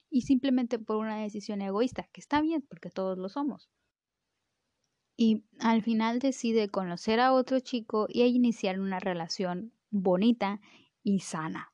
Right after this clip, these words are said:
Porque hay algo que hay que decir a lo, en esta segunda temporada, y es que prácticamente es dedicada al, al romance entre Hiyeon y Jojo,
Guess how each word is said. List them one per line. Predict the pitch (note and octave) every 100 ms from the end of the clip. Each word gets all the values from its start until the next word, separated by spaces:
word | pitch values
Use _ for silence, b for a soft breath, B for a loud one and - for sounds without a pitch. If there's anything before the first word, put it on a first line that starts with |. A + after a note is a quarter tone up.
| _
Porque | G3+ G#3 G3 - D#3+
hay | A3+ F4
algo | E4 D#4+ C4
que | -
hay | C#4
que | B3+ A#3+
decir | G3+ G3 A#3 A3
a | G3+
lo, | F#3+
en | - A3 G#3 G3 F#3+
esta | G3 G#3+
segunda | - F#3 F#3+ G3 F#3+
temporada, | F#3+ F#3 G#3+ G#3+ G#3 G#3+ B B B
y | A#3
es | A3+
que | A#3
prácticamente | - C4+ D4 D4 D#4+ D#4 D4+ C#4 C4+ C#4
es | B3+
dedicada | C#4+ C#4+ C4+ A#3+ A3+ A3+ - _ _ _ _ _ _ -
al, | A3 A3 A3 B3
al | G#3+ A3 A3
romance | A#3 A#3 A3+ A3+ - A#3+ A3+
entre | B3+ A#3+ A#3+
Hiyeon | A#3 G3 G3 F#3+ F#3+ A3+ -
y | G3+ -
Jojo, | E3 D#3 -